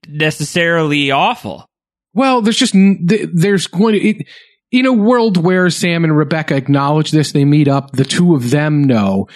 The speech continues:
Speaker 2: there's going to be a lot of people now invested in finding this out.
Speaker 1: Yeah.
Speaker 2: It's not something that they can easily, like, bypass or, or hand wave away. Like, people want to know. They are invested in this. There's popcorn being eaten.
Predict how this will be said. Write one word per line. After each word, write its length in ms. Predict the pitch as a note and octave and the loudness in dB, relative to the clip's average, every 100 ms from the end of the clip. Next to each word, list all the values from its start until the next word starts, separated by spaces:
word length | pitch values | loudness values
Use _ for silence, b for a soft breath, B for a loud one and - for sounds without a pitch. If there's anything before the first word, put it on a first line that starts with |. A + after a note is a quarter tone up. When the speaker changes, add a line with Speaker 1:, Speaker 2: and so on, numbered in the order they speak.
| B - | B -4
Speaker 2:
there's 180 | F#3 - | -4 0
going 220 | G#3 G#3+ | 0 2
to 80 | F#3+ | 2
be 140 | F3+ | 2
a 80 | C#3+ | 2
lot 420 | C3 B2+ C#3+ D#3 | 2 2 2 0
of 160 | D#3+ - | -2 -2
people 320 | - E3+ D#3+ | -2 0 2
now 300 | C3+ B2 A#2+ | 2 2 2
invested 500 | A#2+ A2 D3 - C#3+ | 2 0 -2 -2 0
in 100 | B2+ | 0
finding 680 | A2 - C#3+ D3 C#3 B2+ A2 | -2 -6 -2 0 0 0 0
this 200 | A#2+ - | -2 -2
out. 400 | C3 C#3 A2 - | -2 0 -2 -2
Speaker 1:
Yeah. 280 | A#2 A2 G#2 | -2 0 0
Speaker 2:
It's 100 | G2+ | 0
not 220 | D#3+ E3 | -2 -2
something 260 | F3 D#3 | -2 0
that 140 | D3 C3+ | 0 0
they 80 | C#3+ | -2
can 160 | C#3+ | -2
easily, 600 | C3+ C#3+ C#3+ D3 C3 B2+ | 0 0 2 2 2 2
like, 260 | B2 B2 - | 2 0 -2
bypass 720 | C3+ C3 C3+ - C3+ B2+ - | -2 -2 -2 -2 0 -2 0
or, 180 | C3+ B2 B B - | 0 0 B B -2
or 160 | D3 | -2
hand 380 | - E3 D#3+ D#3+ | 0 0 0 0
wave 360 | C3+ D3 C#3 B2+ | 0 2 2 2
away. 560 | A#2+ C#3+ D3 G#2 F#2+ b b b | 2 2 0 -2 -6 b b b
Like, 280 | D3 C#3 C3+ | -4 -4 -4
people 300 | - F#3+ F3+ | -4 0 0
want 440 | D3+ B2 C#3 C#3+ C#3+ | 0 2 2 0 -2
to 120 | D3 | -2
know. 600 | B2+ A#2+ C3+ A#2 G2+ F#2+ | 2 2 2 2 0 0
They 140 | C3 D3 | 0 0
are 80 | C#3+ | 0
invested 580 | B2+ G#2 C3+ D3 - | -2 0 -2 -2 -2
in 120 | A#2 G2+ | 0 0
this. 180 | G2 | 0
There's 160 | D3 C#3 | 0 -2
popcorn 500 | - D#3+ - D3 C#3 | -2 -4 -2 0 0
being 340 | A#2 B2+ A2+ - | 0 0 0 2
eaten. 400 | E3+ C#3 A2 | 0 2 0